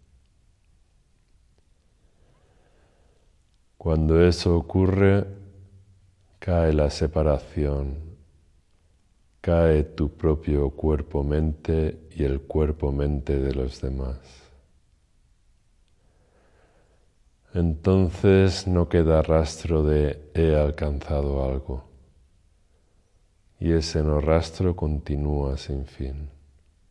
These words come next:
Al principio, cuando empiezas a buscar el Dharma,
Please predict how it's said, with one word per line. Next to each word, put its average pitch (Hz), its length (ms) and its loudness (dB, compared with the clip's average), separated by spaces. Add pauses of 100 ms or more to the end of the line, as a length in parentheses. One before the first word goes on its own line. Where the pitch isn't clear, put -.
(3250)
Al 78 140 0
principio, 87 880 2 (1200)
cuando 78 380 0
empiezas 85 580 2
a 90 80 2
buscar 78 460 0
el 76 260 0
Dharma, 80 580 0